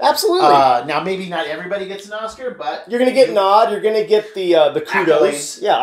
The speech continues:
Speaker 1: accolades.
Speaker 2: Accolades.
Speaker 1: And, yeah, I mean, good, you know, he, I mean, and winning best screenplay, yeah. Yeah, the guy's a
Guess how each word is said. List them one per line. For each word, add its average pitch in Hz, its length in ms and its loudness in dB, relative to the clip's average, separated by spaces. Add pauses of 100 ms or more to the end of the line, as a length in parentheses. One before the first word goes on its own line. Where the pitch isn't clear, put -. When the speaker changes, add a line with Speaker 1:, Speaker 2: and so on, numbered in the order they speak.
Speaker 1:
accolades. 170 340 0
Speaker 2:
Accolades. - 100 -4
Speaker 1:
And, 160 160 -4 (360)
yeah, - 180 0
I 180 140 4
mean, 220 120 -4
good, 392 240 -6
you 339 100 -4
know, 339 120 2
he, 285 280 -2 (100)
I 220 100 2
mean, 233 200 4
and 214 360 -4
winning 214 280 0 (120)
best 180 260 -2
screenplay, 160 320 2
yeah. - 320 0
Yeah, 160 80 -8
the 202 120 -4
guy's 226 240 0
a 151 280 0